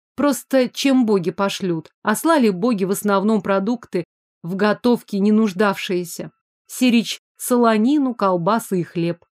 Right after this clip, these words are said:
Иногда сыр. Горячая еда. Это если повезет у трактира остановиться. Нет, сами они тоже пробовали готовить, но, увы, результаты сих попыток были плачевны.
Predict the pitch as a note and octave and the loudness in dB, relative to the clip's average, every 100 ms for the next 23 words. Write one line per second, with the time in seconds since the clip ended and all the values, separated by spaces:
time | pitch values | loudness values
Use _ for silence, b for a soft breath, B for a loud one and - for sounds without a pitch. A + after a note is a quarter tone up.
0 | - A3 A3+ A3+ C4+ C#4 - G#3 G3+ _ | -2 2 2 2 0 -2 -2 -4 -4 _
1 | _ F3+ G#3 A#3+ A#3+ A#3 A3 A3 C4 B3 | _ -4 0 0 -2 -4 -2 0 -2 -4
2 | _ _ - D#4 D4+ A3 A#3 A#3+ A3+ - | _ _ -2 0 2 0 0 0 -2 -2
3 | F#3+ G#3 F3+ B3 B3 G#3 G3 G3 F3 - | 0 0 2 0 0 -2 -2 -2 -4 -2
4 | A3 G3+ F#3+ - G3 G3+ G3+ G3 E3+ - | 0 2 0 -4 -2 -2 -2 -4 -8 -16
5 | - _ _ _ A3+ B3 F3 - D#4+ D4+ | -20 _ _ _ 0 2 0 0 2 4
6 | B3+ B3 B3+ B3+ D4 D4 G#3 F#3 - _ | 4 4 2 0 0 2 2 -2 -8 _
7 | A#3+ A#3+ F#3 F#3+ G3+ G#3 A#3+ A#3 E3+ E3+ | 0 2 2 0 0 0 0 0 -2 -4
8 | - G3 A#3+ C#4+ - A#3 B3 G3 G3+ D#3+ | -6 -4 -2 -2 -4 -6 -4 -2 -4 -4
9 | _ G#3 A#3 F3+ F#3+ E3+ - C4+ C4+ - | _ 0 2 2 0 -2 -2 -2 -2 -4
10 | A#3+ - _ _ - - B3 - - A#3 | -4 -6 _ _ -12 0 0 0 -2 -2
11 | A#3 A3+ A3 - G#3 F3+ E3+ A#3 G#3 - | 0 -2 -2 -2 -4 -4 0 0 0 -2
12 | F#3+ F3+ - F3+ D#3+ D#3 | -4 -4 -4 -4 -4 -8